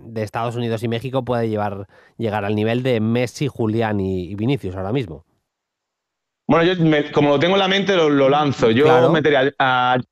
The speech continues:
Speaker 2: a Jonathan David de Canadá, Santi Jiménez mexicano y Pulisic de Estados Unidos.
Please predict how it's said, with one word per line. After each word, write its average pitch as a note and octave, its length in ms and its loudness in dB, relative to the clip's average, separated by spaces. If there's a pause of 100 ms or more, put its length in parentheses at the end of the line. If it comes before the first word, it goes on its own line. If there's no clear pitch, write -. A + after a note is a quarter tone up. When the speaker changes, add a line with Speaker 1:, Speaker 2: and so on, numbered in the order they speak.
Speaker 2:
a C3 120 2
Jonathan E3 360 2
David D3 260 4
de C3 120 4
Canadá, D#3 580 2
Santi D3+ 380 2
Jiménez C#3 360 2
mexicano C3 540 2
y D#3+ 80 2
Pulisic C#3 500 2
de C3 160 4
Estados B2+ 280 4
Unidos. F#3+ 400 2